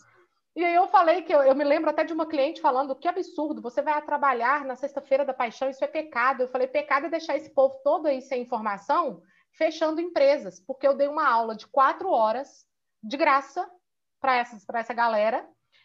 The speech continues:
e eu já tava com uma ideia de um produto, fiz, assim, um super lançamento, dei uma aula de quatro horas, abri carrinho, vendi meu primeiro grupo de mentoria pra ensinar essa galera a vender o Pilates online.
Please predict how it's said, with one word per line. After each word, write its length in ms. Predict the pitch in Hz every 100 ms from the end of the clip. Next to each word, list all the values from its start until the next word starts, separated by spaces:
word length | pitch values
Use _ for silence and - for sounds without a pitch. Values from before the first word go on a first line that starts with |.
| _
e 120 | - 269
eu 80 |
já 100 | 269
tava 260 | 311 302 403
com 120 | 359
uma 140 | 302 262
ideia 360 | 208 214 330
de 120 | 247
um 80 | 240
produto, 560 | 226 220 190 254 330 339
fiz, 340 | - 320 381
assim, 320 | 359 359 302
um 100 | 262
super 380 | 262 349 359 370
lançamento, 720 | 311 311 277 226 226 320 -
dei 120 | 262
uma 140 | 277 294
aula 160 | 262
de 100 | 277
quatro 280 | - 285 294
horas, 280 | 247 254 294
abri 220 | 269 285
carrinho, 420 | 311 277 247 277
vendi 240 | 302 302 269
meu 80 | 294
primeiro 320 | 294 269 294
grupo 220 | 285 294
de 80 | 277
mentoria 680 | 294 294 262 247 254 359 370 _ _ _ _ -
pra 160 | 320
ensinar 260 | 349 392 359
essa 140 | 370
galera 340 | 381 370 320 359
a 20 |
vender 300 | 370 381 294
o 80 | 302
Pilates 340 | 349 277 277
online. 560 | 349 381 262 233 214